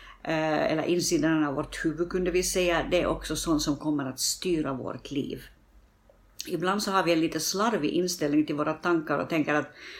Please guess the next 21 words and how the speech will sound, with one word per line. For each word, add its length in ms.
ja, 100
men 160
ingen 320
vet 260
vad 80
jag 120
tänker 460
och 120
det 140
som 240
pågår 360
i 60
mitt 320
huvud, 340
det 140
är 40
liksom 400
min 280
privata 500
lilla 520
grej. 540